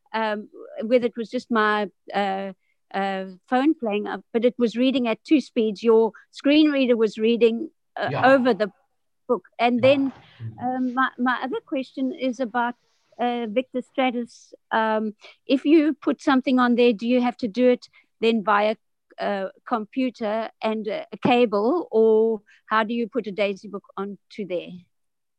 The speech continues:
Speaker 1: Thanks.
Speaker 2: Uh, your first question, Ross, just stay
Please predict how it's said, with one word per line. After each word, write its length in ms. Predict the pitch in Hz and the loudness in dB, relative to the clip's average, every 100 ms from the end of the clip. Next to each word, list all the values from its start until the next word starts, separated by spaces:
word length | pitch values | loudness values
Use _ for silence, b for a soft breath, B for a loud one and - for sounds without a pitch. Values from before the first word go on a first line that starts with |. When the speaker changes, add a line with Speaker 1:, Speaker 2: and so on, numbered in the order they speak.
| _ _ _ _ _ | _ _ _ _ _
Speaker 1:
Thanks. 360 | 196 160 160 _ _ - | -8 -8 -12 _ _ -2
Speaker 2:
Uh, 380 | 139 131 135 131 | 0 0 -2 -6
your 120 | 143 | -6
first 340 | 147 320 330 - | -2 0 0 0
question, 380 | 202 160 180 | -2 -2 0
Ross, 280 | 147 143 - | 2 0 -2
just 200 | 170 175 | -6 -6
stay 160 | - | -2